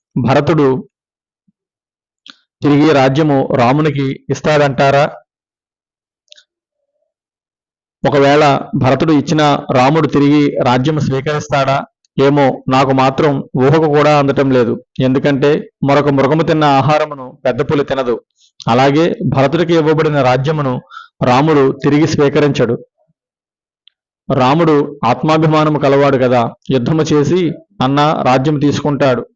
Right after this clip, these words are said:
కానీ భరతుని దయాధర్మ భిక్ష కింద తీసుకోడు. రామునికి జరిగిన అవమానానికి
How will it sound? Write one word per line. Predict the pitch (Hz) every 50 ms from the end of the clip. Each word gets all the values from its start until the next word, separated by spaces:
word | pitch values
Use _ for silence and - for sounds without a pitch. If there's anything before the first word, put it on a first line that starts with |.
| _ -
కానీ | 139 131 139 151 170 160
భరతుని | 131 123 135 135 131 165 156 143
దయాధర్మ | 135 131 139 147 151 147 143 156 151 151
భిక్ష | 143 135 147 - -
కింద | 151 - 143 147 151
తీసుకోడు. | 147 - 135 127 151 131 139 131 123 - - - _ _ _ _ _ _ - - _ _ _ _ - 131
రామునికి | 123 123 123 143 156 175 170 156
జరిగిన | 151 147 156 151 147 156 156
అవమానానికి | 143 135 135 135 143 147 151 156 151 147 147 143 - 139 127 123 127 -